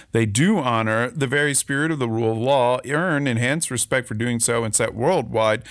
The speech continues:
commendable examples," the United Nations Working Group on Arbitrary Detention said. <clears throat> So anyway, that was interesting. In December, the U N has been calling for, uh,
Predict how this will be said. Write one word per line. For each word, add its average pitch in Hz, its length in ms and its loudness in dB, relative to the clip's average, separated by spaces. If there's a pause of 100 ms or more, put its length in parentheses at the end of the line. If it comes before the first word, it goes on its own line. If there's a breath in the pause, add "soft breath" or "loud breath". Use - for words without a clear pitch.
(140 loud breath)
commendable 135 640 0 (180)
examples," 98 540 -4
the 110 80 -6
United 113 320 -2
Nations 113 560 -4
Working 131 400 -2
Group 104 340 0 (100)
on 104 380 -2 (400 loud breath)
Arbitrary 113 880 2
Detention 104 840 -4 (100)
said. - 540 -6 (720 loud breath)
<clears throat> 190 400 4
So 147 260 0
anyway, 123 460 0
that 113 80 -4
was 131 120 -2
interesting. 104 540 -4 (160)
In - 80 -2
December, 101 560 -2 (960)
the 127 100 0
U 127 240 0
N 131 160 0
has 101 140 -4
been 104 540 -4 (120)
calling 123 500 0
for, 101 680 -2
uh, 92 460 -4